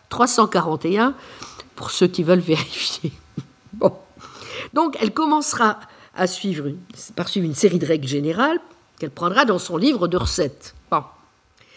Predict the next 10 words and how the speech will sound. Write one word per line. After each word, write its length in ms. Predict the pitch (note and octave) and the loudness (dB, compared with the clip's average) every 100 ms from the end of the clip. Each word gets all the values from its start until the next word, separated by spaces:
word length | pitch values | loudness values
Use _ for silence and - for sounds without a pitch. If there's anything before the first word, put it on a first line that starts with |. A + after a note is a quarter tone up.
| - - | -20 0
Bien 160 | F#3 A3 | 4 6
sûr, 200 | F#4+ - | 4 2
ce 100 | - | 4
qu'elle 200 | G3+ F#3+ | 4 4
veut, 320 | E3+ E4+ A#4 - - _ | 4 4 4 0 -20 _
c'est 340 | - - C3+ | -6 -6 -6
une 100 | - | -8
tarte 260 | - E3+ - | -8 -6 -4
aux 80 | G3 | -2
pommes. 420 | - C#3 - | 2 2 2